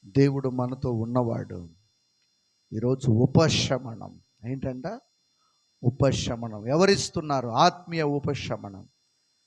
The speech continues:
యేసయ్య, పరిశుద్ధాత్మ దేవుడు. ఆమేన్. ఎవరిస్తున్నారండి?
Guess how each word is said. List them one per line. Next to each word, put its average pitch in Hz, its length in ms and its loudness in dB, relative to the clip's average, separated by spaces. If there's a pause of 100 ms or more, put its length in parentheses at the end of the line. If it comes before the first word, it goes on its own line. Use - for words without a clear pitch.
(760)
యేసయ్య, 131 680 -2 (120)
పరిశుద్ధాత్మ 160 840 0
దేవుడు. 110 560 -6 (920)
ఆమేన్. 135 380 -10 (840)
ఎవరిస్తున్నారండి? 147 1040 2